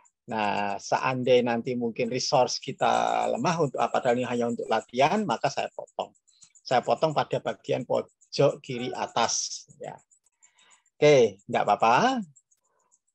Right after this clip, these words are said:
Kalau misalkan, eh, mau membuka yang sampel, maka pilih yang ada kata sampelnya. Ini kalau langsung saya buka, cara membukanya adalah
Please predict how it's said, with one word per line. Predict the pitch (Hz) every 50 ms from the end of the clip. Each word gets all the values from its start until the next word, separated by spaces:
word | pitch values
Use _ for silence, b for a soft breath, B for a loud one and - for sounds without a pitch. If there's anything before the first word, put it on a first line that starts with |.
| _ _ _ _ _ -
Kalau | 127 123 135 156 175 190 190
misalkan, | 185 170 151 143 - 170 147 143 143 143 - 147 143 143 147 147 151 147 139
eh, | - _ - - 139 131 131 135
mau | 135 135 131
membuka | 135 139 139 131 123 120 104 - 127 120
yang | 120 117 107
sampel, | - - 110 113 107 - 113 123 175 220 226
maka | 190 139 110 107 - 131 151 180 170 151 143 - _ _ _ _ _ _ _ _ _ _ _ _ _ _ _
pilih | - 139 139 160 151
yang | 135 139 127 127 131
ada | 123 117 - 123 127 135 156 151 - _ -
kata | - - - 110 107
sampelnya. | - - 107 104 - - 113 107 - - - _ _ _ _ b b b b b b b
Ini | b 220 226 233 202 170 196 208
kalau | - - 214 202 208 220 220 196 180 165 185 190
langsung | - 175 190 202 185 - - 294 277
saya | 226 - - 180 175 165 156 143 139 139 143 - _ _ _ _ _ _ _ _ _ _ _ _ _ _ _ _ _ _ -
buka, | - - - 143 110 104 113 147 175 202 -
cara | - - 147 135 139 147
membukanya | 147 143 135 120 113 - 123 110 110 110 110 110 127 175 226 -
adalah | 165 - 143 131 156 180